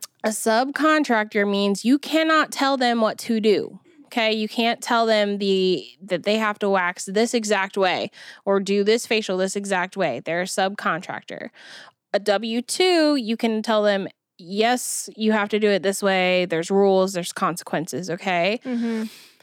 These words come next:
Speaker 1: If the I R S finds out that you have misclassified an employee,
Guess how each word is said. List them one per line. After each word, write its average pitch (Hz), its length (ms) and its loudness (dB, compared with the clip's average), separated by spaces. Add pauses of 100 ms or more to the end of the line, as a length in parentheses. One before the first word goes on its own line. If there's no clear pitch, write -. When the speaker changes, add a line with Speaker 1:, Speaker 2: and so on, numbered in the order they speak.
(260)
Speaker 1:
If 311 300 2
the 339 180 2
I 294 280 0
R 277 200 2
S 226 360 0
finds 220 360 0
out 202 320 2
that 175 140 2
you 202 160 0
have 202 200 0
misclassified 233 1160 0
an 196 140 0
employee, 214 1040 2